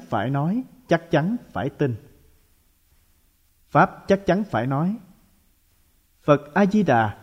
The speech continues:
không chỉ hy vọng chúng ta nguyện sanh về tịnh độ cực lạc của Ngài, chuyên xưng sáu chữ Phật danh của Ngài,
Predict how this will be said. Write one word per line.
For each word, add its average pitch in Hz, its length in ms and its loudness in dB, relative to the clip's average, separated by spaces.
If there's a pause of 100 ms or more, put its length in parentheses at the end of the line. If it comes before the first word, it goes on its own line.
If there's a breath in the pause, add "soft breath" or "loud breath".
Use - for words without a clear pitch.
(200)
không 190 280 2 (120)
chỉ 147 280 0
hy 175 140 2
vọng 95 400 -6
chúng 190 140 2
ta 165 180 2
nguyện 107 300 -4
sanh 175 420 0
về 110 160 0
tịnh 110 240 -4
độ 104 140 -2
cực 104 280 -6
lạc 98 220 -2
của 127 100 0
Ngài, 107 340 0 (500 soft breath)
chuyên 147 200 4
xưng 143 300 2
sáu 151 260 -2
chữ 131 240 -4
Phật - 280 -6
danh 175 200 2
của 131 160 -4
Ngài, 110 340 -2